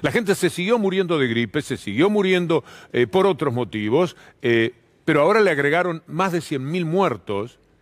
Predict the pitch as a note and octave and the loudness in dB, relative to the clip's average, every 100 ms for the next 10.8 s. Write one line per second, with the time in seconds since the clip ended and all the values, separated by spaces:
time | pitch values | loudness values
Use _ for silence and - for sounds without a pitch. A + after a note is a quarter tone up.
0 | _ F#2+ A#2 F3+ G3+ C3 - A2 C3+ F3+ | _ -6 -2 0 0 -2 -6 -6 -4 -4
1 | E3 F#3+ G#3 - E3 E3+ D3 D3+ G3+ E3+ | -2 -2 -2 -4 -4 -2 -2 -2 -2 -2
2 | G#2+ - - - B3+ - G#3 E3+ D3 C3+ | -4 -8 -8 -2 0 2 2 2 0 -2
3 | D3+ C#3+ A#2+ A#2 A2 - D3 G3+ G#3+ F#3+ | 0 0 0 -2 -2 -2 0 2 2 2
4 | - F#3 F#3 F3 D3+ F#3+ F3+ A#2+ _ - | 2 0 0 -2 0 0 0 -2 _ -20
5 | - - C#3 C#3 C3 C3 C3 B2 A2+ A2 | -10 -2 0 2 0 0 0 -2 -2 -4
6 | F#2 E2+ F#2+ E2+ _ _ - C#3 E3 E3+ | -4 -6 -10 -10 _ _ -6 0 0 0
7 | - F#3+ F#3+ C#3 A2 A#2 G#2+ G2 - - | 2 2 2 0 -2 0 0 -2 -10 -8
8 | - C#3+ E3+ D#3 - - _ - A2 A2 | -4 -2 0 0 -4 -10 _ -10 -6 -2
9 | C#3+ C#3 G#3+ A#3 E3 - - F#2+ - D3+ | -2 -2 0 0 -2 -10 -10 -8 -6 -6
10 | C#3 D#3 F3+ E3+ C3 G2 G2 E2+ | -4 0 2 2 -2 -8 -8 -8